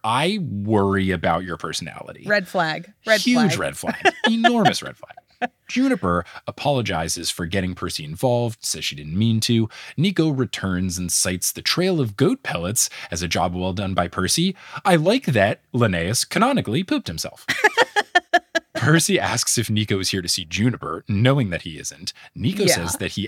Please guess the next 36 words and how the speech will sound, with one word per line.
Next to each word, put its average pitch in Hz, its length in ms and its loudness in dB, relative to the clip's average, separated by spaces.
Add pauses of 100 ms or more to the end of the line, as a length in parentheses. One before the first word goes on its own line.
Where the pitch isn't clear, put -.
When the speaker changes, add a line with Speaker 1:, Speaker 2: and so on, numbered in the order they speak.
Speaker 1:
accidentally 151 720 0
appeared 95 380 -2
in 87 100 -4
the 85 60 -4
middle 80 240 -6
of 82 80 -10
their 85 100 -10
conversation. 80 680 -8 (260)
And 101 160 -2
now 120 220 6
I'm 101 200 6
right 90 540 2
back - 480 0 (200)
in 127 200 6
the 123 120 6
whole 120 340 4
<laughs> 123 60 6
thing 87 600 2 (300)
of 107 220 4
suspecting 101 560 2
her, 80 160 0
because 123 600 6 (380)
why 185 760 6
would 165 260 8
she 196 160 6
be 196 160 6
talking 175 420 6
to 151 100 4
someone 165 380 6
who 151 240 6
very 147 540 4
much 190 360 4
does 180 240 6
not 196 240 4
like 208 220 2
Grover? 208 840 4